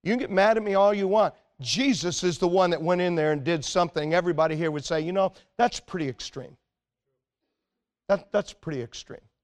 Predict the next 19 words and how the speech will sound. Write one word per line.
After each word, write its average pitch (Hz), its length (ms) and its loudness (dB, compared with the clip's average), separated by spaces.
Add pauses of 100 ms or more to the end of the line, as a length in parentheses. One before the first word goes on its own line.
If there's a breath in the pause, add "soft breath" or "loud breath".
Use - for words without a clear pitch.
(1600)
Now, 226 120 2
listen, 220 220 2
I'm, 208 220 4
all 202 400 4
over 240 180 4
this 202 200 -4
room, 170 120 -4 (180 soft breath)
there's 202 220 4
people 220 300 0
in 196 80 2
here, 202 180 0 (140 soft breath)
you 202 180 2
wish 208 300 4
we 214 140 -2
were 214 120 4
more 220 220 4
like 220 240 2
this 147 220 -8
world. 135 260 -4